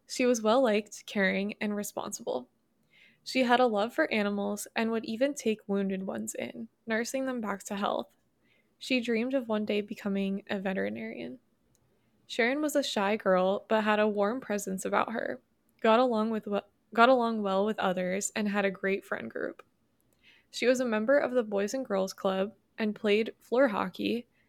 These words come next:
and participated in arts and crafts classes. She was generally a well-behaved girl and stayed out of trouble. When she was sixteen, Sharon was dating a young man named John.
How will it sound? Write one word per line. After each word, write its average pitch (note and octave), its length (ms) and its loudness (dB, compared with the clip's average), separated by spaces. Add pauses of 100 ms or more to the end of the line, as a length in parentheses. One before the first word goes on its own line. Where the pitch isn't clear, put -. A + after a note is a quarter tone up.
(140)
and A#3 120 0
participated B3 760 0
in G3 120 0
arts G3 240 -4
and G3 120 -4
crafts - 320 -2
classes. - 760 -8 (580)
She - 140 -2
was B3+ 160 2
generally C4+ 500 4
a A#3 140 2
well-behaved G3 600 0
girl F3 300 2
and F#3 220 -2
stayed F3+ 260 0
out F3 140 0
of F3+ 100 -6
trouble. - 420 -10 (960)
When A#3 160 2
she A#3+ 140 -4
was A#3+ 140 -2
sixteen, A3 760 -2
Sharon G3+ 360 0
was G#3 160 -4
dating F#3+ 340 0
a F#3 60 -2
young F3+ 260 -2
man F3+ 260 -2
named F3+ 260 -4
John. G#3+ 420 -4